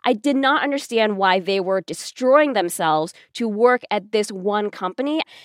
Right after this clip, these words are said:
And I was like, "I feel like you're too young to be this bought into one hedge fund that to me felt indistinguishable from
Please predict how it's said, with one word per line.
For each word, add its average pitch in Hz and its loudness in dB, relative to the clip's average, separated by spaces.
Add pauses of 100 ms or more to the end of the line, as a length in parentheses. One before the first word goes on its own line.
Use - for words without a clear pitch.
(120)
And 294 0
I 311 2
was 311 -2
like, 320 2 (120)
"I 349 -2
feel 523 2 (120)
like 359 -2
you're 254 -4
too - -4
young 220 2
to 208 -8
be 185 -8
this 190 -4
bought 180 0
into 165 -2 (220)
one 214 0 (160)
hedge - -4
fund 262 2
that - -2
to 196 -6
me 196 -2
felt - -4
indistinguishable 247 -2
from 185 -6